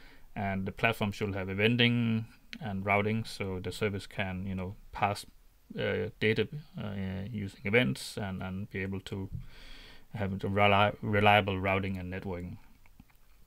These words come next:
On the application side of things, they put some requirements to it that the application should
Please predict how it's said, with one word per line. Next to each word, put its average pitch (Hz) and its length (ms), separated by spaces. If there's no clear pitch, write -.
On 127 160
the 117 120
application 117 320
side 117 220
of 110 80
things, - 400
they 107 380
put - 180
some 101 500
requirements 113 500
to - 120
it 110 280
that 101 240
the 104 100
application 117 520
should 104 240